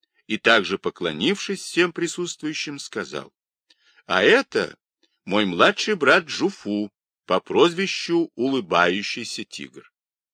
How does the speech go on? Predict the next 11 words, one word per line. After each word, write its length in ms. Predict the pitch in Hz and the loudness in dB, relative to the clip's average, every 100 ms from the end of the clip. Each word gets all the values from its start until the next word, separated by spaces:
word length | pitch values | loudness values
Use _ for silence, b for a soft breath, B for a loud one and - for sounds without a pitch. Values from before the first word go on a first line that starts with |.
| _ _ _ _ _ _ _ _ _ _ _ _ _ | _ _ _ _ _ _ _ _ _ _ _ _ _
После 380 | 113 113 107 | 4 4 0
церемонии 640 | 98 - 92 92 92 85 82 | -2 -2 -2 0 -2 -2 -6
приветствий 760 | - 78 160 190 - 80 69 - _ _ _ | -6 -2 -2 -2 -10 -12 -12 -14 _ _ _
вперед 600 | _ - 92 104 95 - - | _ -6 2 2 2 -4 -12
выступил 760 | 85 92 - 110 - 82 69 | -6 -6 -8 -12 -8 -8 -8
Ликуй 680 | 78 78 76 _ 147 214 196 _ b b b | -14 -12 -12 _ -6 -6 -8 _ b b b
и 120 | - 98 | 0 0
отвесил 560 | 98 90 127 - 95 | 0 -2 -2 -2 -4
низкий 420 | 87 104 - - | -2 -4 -4 -12
поклон 600 | 85 78 - - 123 156 - | -8 -8 -8 -2 -2 -2 -10
Сунцзяну. 760 | - - 110 101 - 69 - | -14 -10 -10 -12 -12 -12 -12